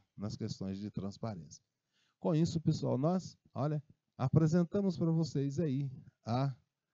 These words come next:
governança corporativa e aqui eu coloquei alguns, ah, alguns materiais pra vocês que, caso vocês queiram aprofundar, tem umas referências aqui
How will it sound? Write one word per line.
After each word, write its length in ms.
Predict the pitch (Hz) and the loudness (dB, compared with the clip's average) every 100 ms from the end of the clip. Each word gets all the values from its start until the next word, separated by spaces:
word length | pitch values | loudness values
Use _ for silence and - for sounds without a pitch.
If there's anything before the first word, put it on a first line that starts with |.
| _ | _
governança 640 | 190 196 208 190 240 214 202 | 8 10 8 8 4 2 2
corporativa 800 | 175 151 160 170 165 156 165 156 _ _ _ _ | 2 2 0 0 0 2 2 -2 _ _ _ _
e 200 | 131 175 170 _ _ _ _ | -6 -4 -6 _ _ _ _
aqui 260 | 220 - | -4 0
eu 60 | 262 | 0
coloquei 400 | 226 233 226 220 | 4 2 4 2
alguns, 480 | 190 208 202 - 143 | 4 2 0 -2 -2
ah, 560 | 156 151 147 143 139 | -2 0 0 0 0
alguns 340 | 131 135 143 135 | -2 -2 -4 -2
materiais 500 | 139 151 139 123 127 | -2 0 0 -2 -2
pra 140 | 135 | -2
vocês 400 | 139 151 160 170 | -2 -2 -2 -4
que, 100 | 160 | -8
caso 400 | - 180 185 160 | -8 -6 -4 -4
vocês 360 | 147 143 139 135 | -6 -4 -6 -6
queiram 340 | 123 113 120 | -6 -4 -4
aprofundar, 800 | 120 120 120 160 185 127 127 123 _ | -6 -6 -8 -6 -4 -2 -4 -6 _
tem 80 | 110 | -10
umas 220 | 110 98 | -8 -8
referências 640 | 107 104 151 110 107 107 107 | -10 -6 -6 -6 -10 -12 -14
aqui 320 | 104 107 | -12 -14